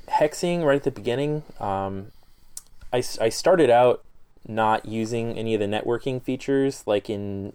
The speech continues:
Demon Souls. I think I summoned people a couple times in Dark Souls, but, like, Dark Souls two, that's where I started getting into it. I did some sunbroing, um,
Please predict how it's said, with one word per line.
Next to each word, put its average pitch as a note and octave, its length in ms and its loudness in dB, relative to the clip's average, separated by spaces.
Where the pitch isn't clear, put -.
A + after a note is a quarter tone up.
Demon C3 320 -2
Souls. B2 420 2
I G#2+ 60 0
think E3+ 200 -4
I B2 80 4
summoned A#2+ 440 -6
people B2+ 360 -2
a A2 40 -2
couple A#2 260 -2
times A#2 600 -6
in G2 140 -8
Dark G#2+ 240 2
Souls, C3 340 4
but, A2+ 160 -6
like, G#2 160 2
Dark C3 200 4
Souls - 260 -4
two, D3 380 -2
that's - 240 -2
where D#3+ 80 6
I A#2+ 60 4
started B2+ 560 0
getting F3+ 220 2
into F#3 280 -4
it. B3+ 140 2
I - 80 -4
did B2 320 0
some A#2+ 180 -8
sunbroing, D3 800 0
um, G2 460 -2